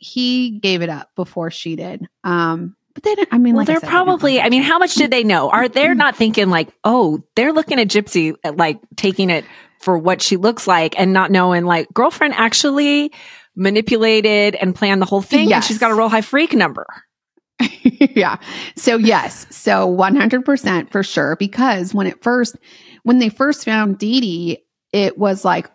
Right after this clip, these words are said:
Speaker 1: "Oh my God, where is her disabled child? She's been, you know, she's been stolen."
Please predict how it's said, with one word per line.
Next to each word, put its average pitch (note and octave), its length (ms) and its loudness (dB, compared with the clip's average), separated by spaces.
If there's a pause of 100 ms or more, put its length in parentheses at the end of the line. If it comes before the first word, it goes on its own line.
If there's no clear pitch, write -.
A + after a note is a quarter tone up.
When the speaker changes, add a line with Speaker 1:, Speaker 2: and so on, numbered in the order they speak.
(140)
Speaker 1:
"Oh G3 440 2
my F3+ 280 -2
God, E3 420 -2
where F3+ 380 -4
is F#3 360 -4
her E3 420 -2
disabled D#3+ 580 -6
child? F#3 500 -2
She's F3 380 -8
been, E3 420 -4 (400)
you F3+ 140 -2
know, D#3 360 -2
she's F3+ 320 -6
been E3+ 280 0
stolen." E3+ 640 0